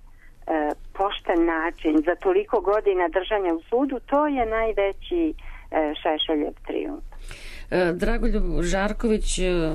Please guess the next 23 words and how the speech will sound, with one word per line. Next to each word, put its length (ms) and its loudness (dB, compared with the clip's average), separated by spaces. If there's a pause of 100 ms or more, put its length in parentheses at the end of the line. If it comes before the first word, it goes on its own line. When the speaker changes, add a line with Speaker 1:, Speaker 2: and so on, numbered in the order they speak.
(120)
Speaker 2:
glavni 300 2
odgovorni 340 2
urednik 400 2
Vremena, 400 2
kaže 280 0
da 80 0
je 80 2
povratak 460 0
Šešelja 540 0 (540)
više 340 0
humanitarna 840 2
nego 280 2
politička 640 0 (120)
akcija, 360 0
a 40 2
Nataša 420 -2
Kandić 420 0
kaže 380 0 (560)
da 160 0
tribunal 480 0
pokušava 580 0
da 160 0
se 200 -2